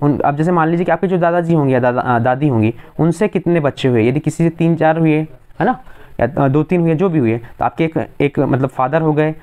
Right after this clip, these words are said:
आपके एक अंकल हो गए, एक आपकी, अ, बुआ हो गई, ये तीन हो गए।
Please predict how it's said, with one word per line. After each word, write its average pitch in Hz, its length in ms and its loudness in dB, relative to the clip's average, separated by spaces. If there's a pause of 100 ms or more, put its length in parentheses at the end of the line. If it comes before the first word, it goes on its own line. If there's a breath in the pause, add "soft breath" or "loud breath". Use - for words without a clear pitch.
(100)
आपके 120 240 -2
एक - 80 -2
अंकल 135 320 0
हो 165 120 2
गए, 156 220 0 (280 loud breath)
एक 135 160 0
आपकी, 156 420 0 (240 loud breath)
अ, 127 140 2
बुआ 135 320 2
हो 175 160 0
गई, 165 200 0 (320)
ये 135 60 0
तीन 175 260 0
हो 165 100 2
गए। 147 140 -2